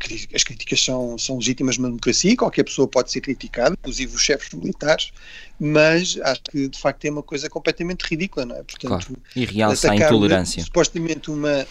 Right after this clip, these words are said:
Speaker 1: exatamente, atacar uma, uma, uma teoria que é vista como insultuosa e que é atacada por ser insultuosa do, do património histórico, eh, e, e, e do respeito que é devido, por exemplo, a instituições como os militares, e, e depois a, o, o, o,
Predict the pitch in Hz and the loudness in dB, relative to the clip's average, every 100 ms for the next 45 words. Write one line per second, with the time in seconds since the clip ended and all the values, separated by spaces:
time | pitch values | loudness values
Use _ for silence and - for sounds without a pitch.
0 | - 135 143 196 208 175 - 71 67 - | -6 -4 -2 -2 -4 -4 -4 -4 -4 -2
1 | 139 156 135 131 139 135 131 131 131 - | 2 4 4 2 -8 -8 -6 -6 -6 -8
2 | - - 147 147 160 156 139 143 139 - | -18 -8 -2 0 0 2 2 0 -2 -4
3 | 131 - 139 135 147 - 151 160 185 185 | -6 -4 -4 -4 -10 -4 4 4 4 -2
4 | 147 131 135 139 135 - - 139 - 175 | -2 0 0 0 -2 -4 -2 -2 -4 -8
5 | 147 143 120 123 - - - - 127 131 | 2 2 2 -6 -10 -16 -20 -12 -4 -2
6 | 127 127 120 151 139 147 139 139 135 - | -2 -2 2 0 2 2 2 2 0 2
7 | 151 151 147 - - - - - 143 139 | 4 4 2 -2 -14 -16 -16 -6 -2 -2
8 | 151 139 - 127 120 131 151 127 - - | -2 -6 -4 -6 -4 -4 -2 -2 -2 2
9 | 151 - 143 147 - 135 - 135 - - | 2 4 2 0 -4 -8 -2 -2 -2 -4
10 | 139 143 135 - 131 131 131 139 135 139 | -6 -4 -6 -8 -6 -4 -4 -6 0 2
11 | 139 147 - - - - 175 - 147 - | 4 0 -6 -10 -16 -8 -6 -2 -4 2
12 | 151 143 123 78 165 151 160 - 165 - | 4 4 4 -2 -2 -4 -4 -6 -8 -4
13 | 160 - 156 147 147 | -4 -2 -2 -2 -2